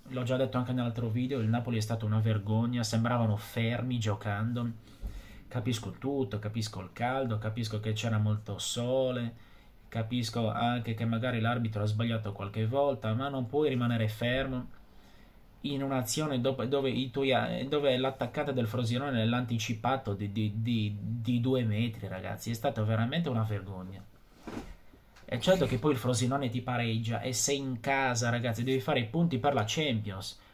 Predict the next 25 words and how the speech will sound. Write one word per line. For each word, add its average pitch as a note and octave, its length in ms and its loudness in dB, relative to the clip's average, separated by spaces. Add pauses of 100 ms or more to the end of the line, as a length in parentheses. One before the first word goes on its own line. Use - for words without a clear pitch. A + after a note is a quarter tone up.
(280)
Ma, C#3+ 220 -2
ma D#3+ 160 4
mi E3+ 160 8
pare D#3+ 220 6
che D#3 120 0
questa, D3+ 320 2 (360)
che D3+ 140 -4
quest'anno D3+ 680 2 (1500)
possono D3+ 320 2
andare D3 220 4
soltanto C#3 500 0
in B2 140 -2
Conference A#2 560 0
League A2 400 2
le, G2+ 280 -2
il A2+ 140 2
Napoli, G#2 520 -2
ragazzi, G2+ 420 -6
perché A#2+ 360 -4 (580)
lo A#2+ 120 -2
vediamo B2+ 600 2
a A#2 200 0 (400)
quarantanove C3+ 800 2
punti, C3 300 -2
ottavo, D3+ 680 0